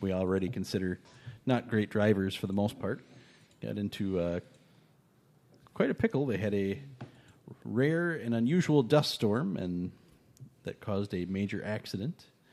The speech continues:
on I fifty-five, I believe it was, down in Illinois.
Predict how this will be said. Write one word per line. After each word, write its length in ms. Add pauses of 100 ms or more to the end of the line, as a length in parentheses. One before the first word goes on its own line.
(380)
on 140
I 300 (600)
fifty-five, 680
I 40
believe 240
it 100
was, 360 (140)
down 240
in 100
Illinois. 460